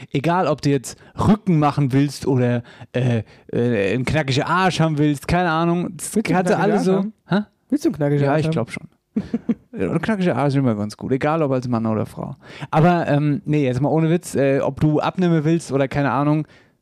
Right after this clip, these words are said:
Speaker 1: fett, mega fett.
Speaker 2: Ja?
Speaker 1: Ich finde es richtig gut. Guckt euch mal an, wenn ihr Lust auf Sport habt und wisst grad nicht wohin, weil Fitnessstudios tut sind, äh,
Speaker 2: Ich mach auch keine, also ich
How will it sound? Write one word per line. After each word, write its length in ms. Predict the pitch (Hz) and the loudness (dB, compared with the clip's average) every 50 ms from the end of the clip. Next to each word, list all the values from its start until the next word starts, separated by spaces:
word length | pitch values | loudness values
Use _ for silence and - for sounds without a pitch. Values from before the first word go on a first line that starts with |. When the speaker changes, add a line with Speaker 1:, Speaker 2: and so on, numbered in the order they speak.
| _ _ _ _ | _ _ _ _
Speaker 1:
fett, 440 | - - - 165 151 - - - - _ _ _ _ - | -6 -2 -2 -2 -2 -2 -10 -14 -14 _ _ _ _ 0
mega 280 | 143 165 180 170 165 | 2 2 4 2 2
fett. 260 | 147 - - 139 147 | 0 0 -2 -2 -2
Speaker 2:
Ja? 80 | 180 269 - - | -2 -4 -6 -4
Speaker 1:
Ich 160 | - 147 131 - | -4 -4 -2 0
finde 180 | 185 180 175 | 0 0 2
es 60 | 156 | 2
richtig 240 | 160 175 160 - - | 2 0 0 -2 -2
gut. 340 | - 151 135 120 - - - _ - - - - - - - _ | 0 0 0 0 -2 -8 -18 _ -20 -20 -20 -20 -20 -20 -8 _
Guckt 240 | - 233 254 - 202 | 0 0 0 2 0
euch 140 | 185 180 165 | 0 2 2
mal 100 | 180 165 | 2 2
an, 220 | - 165 196 208 170 | 2 2 2 2 2
wenn 100 | 170 160 | 2 2
ihr 160 | 165 160 156 | 2 2 2
Lust 540 | 151 - - 131 160 160 196 214 - - 147 | 0 0 0 0 2 2 2 0 0 -2 -2
auf 100 | 151 - | -2 -4
Sport 260 | - - 165 180 185 | -4 -2 -2 0 2
habt 200 | 190 180 - - | 0 -2 0 -2
und 80 | 143 | -2
wisst 180 | 156 180 - - | -2 -2 -2 -2
grad 200 | - 151 156 147 | -2 -2 0 0
nicht 180 | 147 127 120 127 | -2 -2 0 0
wohin, 300 | 135 151 170 185 180 139 | 2 2 2 2 2 2
weil 120 | 143 139 | 2 0
Fitnessstudios 640 | - - - - 175 160 - 165 151 147 143 131 - | 0 -2 -2 0 -2 0 0 0 2 2 0 0 -2
tut 260 | - - 165 170 160 | 0 0 0 0 2
sind, 340 | - 156 156 151 143 - - | 2 0 0 0 -2 -4 -6
äh, 400 | - - - 113 - - - - - - - - - - - - _ _ _ _ _ - _ | -6 -4 -2 -2 -2 -4 -6 -10 -14 -18 -20 -20 -20 -20 -20 -20 _ _ _ _ _ -20 _
Speaker 2:
Ich 160 | - 185 - | -6 -4 0
mach 160 | 170 185 180 | 0 0 0
auch 180 | 175 180 196 - | 2 0 0 0
keine, 280 | - - 160 151 147 147 | 0 0 0 2 2 2
also 140 | 147 143 147 | 2 2 0
ich 120 | 139 147 | 0 -2